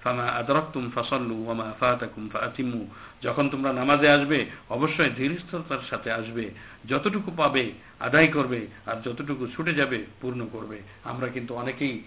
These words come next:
জামাত ধরার জন্য দৌড়িয়ে আসি, এটা কিন্তু রাসূলুল্লাহ সাল্লাল্লাহু আলাইহি ওয়াসাল্লামের সুন্নত বিরুদ্ধ কাজ। ভালো কাজ করতে যেয়ে অনেক সময় আবেগের বশবর্তী হয়ে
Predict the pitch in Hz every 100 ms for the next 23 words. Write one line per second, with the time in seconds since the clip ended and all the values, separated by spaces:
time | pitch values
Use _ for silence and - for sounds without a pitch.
0 | - - 139 147 147 139 131 131 123 117
1 | 131 147 143 127 - 110 - - - 120
2 | 123 127 123 123 - 147 120 123 117 127
3 | 113 113 120 117 123 117 120 117 113 120
4 | 123 120 113 190 190 190 139 147 135 135
5 | 127 120 - - - - 139 156 147 139
6 | - 160 165 151 147 117 - - 131 143
7 | 143 147 123 139 151 175 180 135 131 170
8 | 170 143 135 120